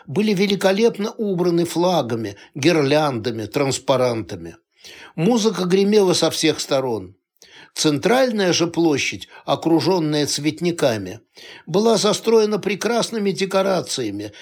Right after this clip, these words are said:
изображавшими московский Кремль, церкви, стены и башни его. На первом плане возвышался Василий Блаженный. Нас это очень удивило и заинтересовало.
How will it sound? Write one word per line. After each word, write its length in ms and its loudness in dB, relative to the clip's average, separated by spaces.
изображавшими 960 0
московский 680 -2
Кремль, 540 0
церкви, 640 0
стены 640 -4
и 120 2
башни 460 0
его. 420 -8
На 160 0
первом 440 2
плане 480 -2
возвышался 800 0
Василий 440 0
Блаженный. 800 -4
Нас 240 2
это 200 2
очень 380 4
удивило 540 0
и 100 -2
заинтересовало. 1120 -4